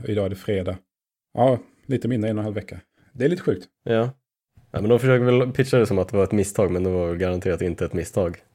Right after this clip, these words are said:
Speaker 2: att skicka ut de här. Men hur som
Speaker 1: Samtidigt är
Speaker 2: helst
Speaker 1: det, det är ju relativt väntat att de skulle, eh, visa Watch Dogs.
Speaker 2: Ja.
Speaker 1: För det har ju snackat, snackats lite väl mycket om det i diverse sammanhang. Men nu är det ju mer eller mindre bekräftat.
Speaker 2: Ja, men det är bara bekräftat att det liksom,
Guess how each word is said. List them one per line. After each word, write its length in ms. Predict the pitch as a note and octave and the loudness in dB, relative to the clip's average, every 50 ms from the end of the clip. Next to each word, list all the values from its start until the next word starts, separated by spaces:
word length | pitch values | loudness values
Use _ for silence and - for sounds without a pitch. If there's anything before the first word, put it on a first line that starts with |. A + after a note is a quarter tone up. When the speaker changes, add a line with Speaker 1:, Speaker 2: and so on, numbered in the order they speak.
| _ _ | _ _
Speaker 2:
att 80 | - - | -14 -12
skicka 180 | G#2 F#2 - | -8 -4 -2
ut 120 | G2 F#2+ - | -2 -2 -2
de 120 | - F#2 | -2 -4
här. 120 | F2 F2 F#2+ - _ _ _ _ _ _ _ _ _ _ _ _ _ _ _ | -4 -4 -8 -10 _ _ _ _ _ _ _ _ _ _ _ _ _ _ _
Men 100 | - A#2+ | -2 2
hur 60 | C3 C#3+ | 4 4
som 80 | C3 A2+ | 4 4
Speaker 1:
Samtidigt 180 | D3 C#3 B2+ | 4 4 6
är 80 | B2+ A#2 | 6 4
Speaker 2:
helst 140 | A2+ A2 G#2+ | 4 4 4
Speaker 1:
det, 60 | A2+ | 4
det 60 | A2+ | 4
är 60 | A2+ | 4
ju 140 | A2+ A2+ - - - _ _ - - - B2 C3+ C#3 | 2 -2 -4 -8 -14 _ _ -16 -4 -2 0 2 4
relativt 320 | A#2+ A#2+ A2 G#2 - - F#2+ | 6 6 6 4 2 0 2
väntat 400 | G2+ A#2 A#2 A#2+ - G2 F#2+ - | 4 4 4 2 0 -4 -4 -4
att 240 | G2+ - - _ - | -6 -6 -6 _ -4
de 120 | A2 G2+ | -4 -2
skulle, 500 | - - - G#2 G2+ G2 G2 F#2+ F#2+ F#2+ F#2+ F#2+ - - _ _ _ _ _ _ _ _ - - | -2 -4 -4 -2 -2 -2 -2 -2 -4 -6 -8 -10 -14 -18 _ _ _ _ _ _ _ _ -12 -8
eh, 180 | A2 G2+ G2+ G2+ | -8 -6 -6 -6
visa 760 | G2 G2 G2 G2+ A2 A#2+ A#2 A#2+ A2 G#2 A2 A#2 C3 C3+ | -8 -8 -6 -2 0 0 0 0 -2 -2 0 0 0 0
Watch 220 | C#3+ D3 B2+ - - | 0 0 0 -2 -2
Dogs. 280 | G#2+ G2+ G2 - - _ _ _ _ - | -6 -10 -10 -12 -18 _ _ _ _ 0
Speaker 2:
Ja. 240 | C#3+ C3 A2+ E2+ - | 2 2 2 2 -2
Speaker 1:
För 80 | - A2 | -2 -2
det 60 | G#2+ | 0
har 80 | G2 A2 | 2 2
ju 160 | A2 G#2 G#2 | 2 2 0
snackat, 380 | G2+ - - B2 A#2 A2 - G#2 | -2 -6 -6 -4 -4 -4 -4 -4
snackats 280 | - A#2+ G#2 - F#2+ G2+ | -4 -4 -4 -4 -4 -6
lite 140 | G#2 - | -6 -2
väl 200 | G2 A2+ G#2 F2+ | 0 2 2 2
mycket 200 | F#2 G2+ F#2+ - | 2 -2 -4 -4
om 160 | G#2 F#2+ F#2 F2+ | -6 -6 -4 -4
det 180 | F#2 F2+ F2 - _ _ _ _ _ _ | -6 -6 -8 -10 _ _ _ _ _ _
i 140 | - A#2 G#2+ | -10 -8 -6
diverse 340 | F#2+ A2 G2 G#2+ G2 - A2 | -4 -2 -2 -2 -2 -2 -6
sammanhang. 420 | - G#2+ G#2 G2 G2+ G2+ A2 G#2 - _ _ _ _ _ _ _ _ _ _ _ _ _ - | -8 -8 -8 -6 -6 -8 -8 -10 -12 _ _ _ _ _ _ _ _ _ _ _ _ _ 2
Men 140 | B2 B2 C3+ | 4 6 8
nu 100 | C#3+ C#3 | 8 8
är 40 | |
det 60 | C#3 B2+ | 8 6
ju 60 | B2 | 4
mer 100 | A#2+ B2 | 4 2
eller 100 | A2+ G#2 | 2 0
mindre 200 | G#2 G2+ F#2 F#2+ | 0 -2 -4 -4
bekräftat. 440 | G2+ - F#2+ - - G2+ - - - _ _ _ _ _ - | -4 -6 -6 -6 -10 -16 -18 -20 -20 _ _ _ _ _ -2
Speaker 2:
Ja, 260 | A#2+ A#2 G#2+ - - - | 0 0 0 0 -2 -6
men 200 | - B2+ A2 A2 | -2 0 2 4
det 60 | A2 | 6
är 120 | G#2+ G2+ | 6 4
bara 280 | F#2+ F#2 G2 G2+ G2 F#2 | 2 2 2 2 2 4
bekräftat 400 | F#2 F#2 F2 E2 F2+ - F#2+ F2 | 4 2 0 0 -2 -2 -2 -2
att 80 | E2+ | -2
det 60 | - F#2+ | -4 -4
liksom, 360 | F2+ F2 F2+ E2 C#2+ D2+ | -4 -2 -4 -4 -6 -8